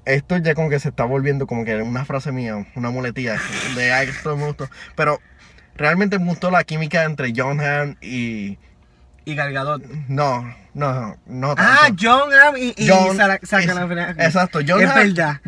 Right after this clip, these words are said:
Speaker 1: Jon Hamm es, es como que un, un oro a la
Speaker 2: Ujú.
Speaker 1: hora de comedia, porque tú ves a esta persona súper seria y, y es como que tan carismático y cada escena que él sale sobresa-, eh, como que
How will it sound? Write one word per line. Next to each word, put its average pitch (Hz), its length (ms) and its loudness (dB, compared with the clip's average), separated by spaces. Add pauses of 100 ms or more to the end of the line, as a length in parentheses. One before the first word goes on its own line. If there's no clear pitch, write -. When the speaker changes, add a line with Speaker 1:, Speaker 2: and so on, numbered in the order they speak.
Speaker 1:
Jon 214 260 4
Hamm 277 220 4
es, 220 320 0
es 190 240 2
como 202 320 0
que 165 180 0
un, 202 500 2 (500)
un 185 280 2
oro 139 500 0
a 107 140 0
la 104 80 4
Speaker 2:
Ujú. 143 80 4
Speaker 1:
hora 180 160 6
de 190 80 4
comedia, 151 480 0
porque 131 420 -6 (500)
tú 180 200 0
ves 220 140 2
a 190 80 0
esta 185 160 -4
persona 190 400 0
súper 160 240 -4
seria 147 580 0 (720)
y, 139 380 -2 (880)
y 131 80 -2
es 143 80 0
como 196 220 4
que 185 200 0 (180)
tan 175 260 4
carismático 175 840 4
y 135 100 -6
cada 156 300 -2
escena 185 320 -2
que 165 80 -2
él 165 120 -2
sale 156 420 0
sobresa-, 131 560 -2
eh, 123 180 -6
como 120 240 -8
que 107 140 -8